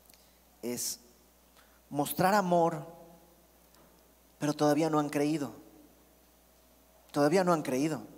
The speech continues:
Es porque ellos, a diferencia del ladrón, no están a la expectativa de la muerte.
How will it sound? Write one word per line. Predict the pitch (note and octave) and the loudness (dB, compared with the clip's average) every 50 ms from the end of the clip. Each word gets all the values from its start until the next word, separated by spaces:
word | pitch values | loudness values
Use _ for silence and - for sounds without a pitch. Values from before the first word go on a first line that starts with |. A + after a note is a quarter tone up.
| - - - - - _ - _ _ _ - _ - - - - | -20 -20 -20 -20 -20 _ -20 _ _ _ -20 _ -20 -20 -20 -10
Es | - - D#3+ | -6 -6 -4
porque | D3+ F#3+ - - F#3+ | -4 -4 -2 0 -2
ellos, | G3 G3 F#3+ G3 F3+ - - - - - - - - - _ _ - - - - | 2 2 2 0 0 -4 -8 -10 -16 -20 -20 -20 -20 -20 _ _ -20 -20 -10 -4
a | - D#3 | -2 -2
diferencia | D#3 D#3 - F3 E3 F3+ G3 F#3+ - - F3+ D3+ | -2 0 2 2 2 2 2 0 0 0 0 2
del | D#3+ D#3 D#3 D3+ D3+ | 2 0 2 2 2
ladrón, | D3 D3 C#3 D3+ E3+ E3+ F3+ F#3 F#3 F#3 F3 - - - - - - | 2 2 2 4 2 2 2 0 -2 -6 -8 -10 -14 -20 -20 -20 -14
no | B2 C#3+ D3 D3+ | -8 -4 -2 -2
están | D3+ D3+ - - D#3 D3+ D3+ | -2 -2 -4 -4 -4 -4 -4
a | C#3+ | -2
la | C3+ | -2
expectativa | C#3 C#3 - - C#3 - - - C3+ B2+ - C3+ B2 B2+ A#2 | -2 -2 -2 -4 -6 -6 -4 -6 -6 -4 -4 -2 0 0 0
de | A#2+ | 0
la | A2+ A2 | -2 -4
muerte. | A2 A2+ A2+ A2 A2 - - A2+ - | -4 -6 -6 -8 -8 -10 -16 -18 -18